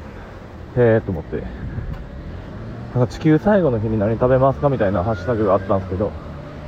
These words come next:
なかなか興味ありますよね。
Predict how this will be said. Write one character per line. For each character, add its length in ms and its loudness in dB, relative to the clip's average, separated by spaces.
な 80 2
か 100 0
な 100 2
か 100 0
興 180 4
味 100 4
あ 40 6
り 80 4
ま 100 2
す 120 -4
よ 80 0
ね。 180 0